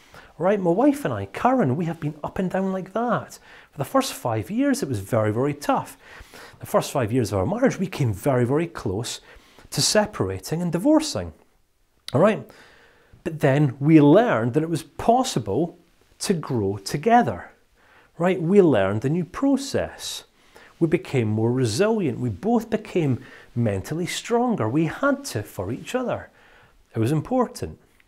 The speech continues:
all right? So I want here, I want to here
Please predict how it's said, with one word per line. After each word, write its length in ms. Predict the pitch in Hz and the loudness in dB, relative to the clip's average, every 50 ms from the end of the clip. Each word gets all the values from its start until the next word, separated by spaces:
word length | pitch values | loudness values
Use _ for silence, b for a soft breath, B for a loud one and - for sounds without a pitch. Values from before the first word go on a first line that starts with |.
| _ 139 | _ -14
all 80 | 135 | -12
right? 220 | 160 190 185 180 - _ _ _ B B B B B B B B B B B B B B B B B B B _ | -10 -10 -12 -14 -16 _ _ _ B B B B B B B B B B B B B B B B B B B _
So 220 | - - - 226 233 | -8 -2 2 2 2
I 20 | |
want 300 | 247 311 349 330 285 - | 4 4 4 4 2 0
here, 400 | - - 240 196 135 110 101 - - | 0 2 2 4 4 2 0 -2 0
I 40 | - | 0
want 240 | 170 233 277 262 - | 2 4 4 2 2
to 80 | - 220 | 0 -2
here 460 | - - 226 185 123 104 101 - | -2 0 2 2 2 2 0 -2